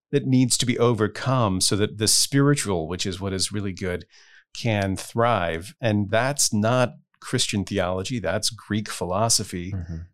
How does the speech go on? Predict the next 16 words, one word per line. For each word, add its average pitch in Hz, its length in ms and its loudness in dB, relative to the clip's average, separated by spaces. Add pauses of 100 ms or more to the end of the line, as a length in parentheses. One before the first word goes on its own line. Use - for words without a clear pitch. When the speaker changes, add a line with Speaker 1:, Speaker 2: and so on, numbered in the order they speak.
(120)
Speaker 1:
that 110 160 2
was 98 240 -2
borrowed 113 720 0 (640)
early 101 340 2
on 101 300 0
and 85 140 -6
has, 92 380 -4
has 104 200 -4
had 101 240 -4
a 95 40 -4
long 98 640 -2 (560)
and, 95 340 -4
uh, 85 420 -4 (200)
and 98 400 -6
detrimental 110 960 0
impact 110 720 -4